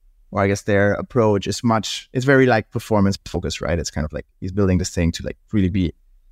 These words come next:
super, like, performant versus, and, and I, I guess maybe just your views of, of what they're building and how,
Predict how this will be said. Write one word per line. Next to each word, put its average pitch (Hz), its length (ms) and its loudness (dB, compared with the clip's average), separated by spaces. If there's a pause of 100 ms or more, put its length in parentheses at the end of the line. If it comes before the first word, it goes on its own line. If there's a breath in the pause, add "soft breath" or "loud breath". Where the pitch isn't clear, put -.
(400)
super, 92 720 2
like, 95 180 -2
performant 107 680 0 (760)
versus, 110 640 0 (160)
and, 101 200 2
and 92 600 -2 (220)
I, 113 200 0
I - 20 2
guess 127 180 0
maybe 123 260 2
just 113 240 -4
your 110 160 0
views 101 340 -2
of, 92 180 -6
of - 240 -14
what 95 160 -4
they're 87 180 -2
building 90 440 -2
and 87 100 0
how, 92 440 -2